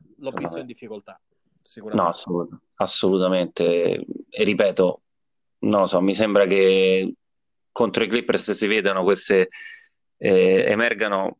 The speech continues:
Speaker 2: prepotentemente queste differenze, perché è come se i Clippers abbiano tutti i tasselli al posto giusto e giochino contro una squadra che invece,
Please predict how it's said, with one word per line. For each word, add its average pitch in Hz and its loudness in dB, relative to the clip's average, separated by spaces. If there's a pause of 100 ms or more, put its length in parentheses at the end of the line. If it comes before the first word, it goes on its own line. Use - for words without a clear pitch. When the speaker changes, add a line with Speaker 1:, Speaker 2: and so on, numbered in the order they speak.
Speaker 2:
prepotentemente 104 0
queste 92 0
differenze, 95 0
perché 90 0 (180)
è 110 -4
come 131 2
se 113 0
i - -4
Clippers 113 -2
abbiano 98 -2
tutti 117 0
i 101 0
tasselli 98 0 (400)
al 101 -4
posto 110 -2
giusto 98 0 (560)
e - -4
giochino 101 -2
contro 110 0
una 123 4
squadra 98 2
che 92 -2
invece, 95 0